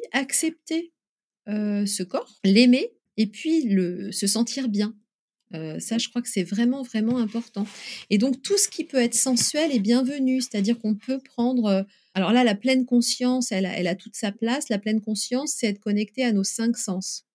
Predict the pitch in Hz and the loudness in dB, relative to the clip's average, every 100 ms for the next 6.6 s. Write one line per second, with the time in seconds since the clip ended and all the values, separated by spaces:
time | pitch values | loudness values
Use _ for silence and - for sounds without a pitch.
0 | _ - 170 190 185 - 269 247 247 247 | _ -10 -6 -4 -4 -4 0 2 2 2
1 | 247 254 247 202 202 214 220 208 226 226 | 0 0 -2 0 0 0 -4 -2 -2 0
2 | 233 - _ _ _ _ - 247 254 220 | -2 -4 _ _ _ _ 0 2 2 2
3 | 220 208 170 185 190 180 175 185 175 175 | 2 2 0 0 -2 -2 -4 -4 -4 -6
4 | 160 170 185 - 214 - 226 220 240 240 | -8 -6 -6 -4 -4 -2 0 2 2 2
5 | 214 196 190 - 208 208 208 - 214 214 | 0 2 0 -2 -4 -2 -4 0 2 4
6 | 202 196 240 247 - | 4 2 0 -2 -4